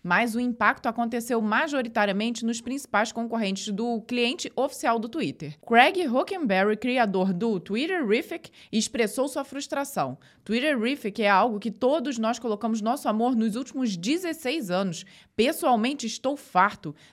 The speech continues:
Não adianta se apegar aos caprichos pessoais de um palhaço comandan-,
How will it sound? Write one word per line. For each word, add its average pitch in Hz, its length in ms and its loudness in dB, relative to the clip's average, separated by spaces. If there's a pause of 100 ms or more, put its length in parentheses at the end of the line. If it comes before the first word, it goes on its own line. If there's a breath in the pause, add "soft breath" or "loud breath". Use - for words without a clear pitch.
Não 208 240 2
adianta 240 540 0
se 202 240 -2
apegar 214 560 2
aos 214 140 -2
caprichos 240 600 -2
pessoais 233 560 0
de 208 100 -2
um 285 80 -4
palhaço 285 540 2
comandan-, 302 720 -2